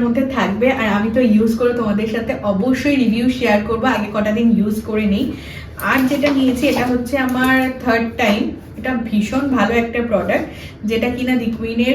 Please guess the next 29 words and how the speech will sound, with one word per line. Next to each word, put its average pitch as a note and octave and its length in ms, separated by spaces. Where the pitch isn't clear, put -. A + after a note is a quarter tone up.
কোকোনাট A#3 440
মিল্ক C4 240
পাউডার G#3+ 420
ফর্মের A#3+ 480
যে A3+ 80
ফেস G#3 240
ওয়াশ B3+ 220
বা, B3 60
আহ, A3+ 320
ক্লিনজারটা C4 580
আসে, - 160
শুধু C#4+ 200
ফেস B3+ 160
না, A3+ 80
ফেস C4 240
টু D4 60
বডি, G#3 220
ভীষণই C4 400
ভালো। A3 180
এটা A3+ 200
আমি G#3+ 160
আর A#3 100
প্রবীর A#3+ 300
দুজনেই A3 440
ইউজ A3+ 180
করি, A3 180
খুব F#4 120
ভালো G#3 160
এটা। - 160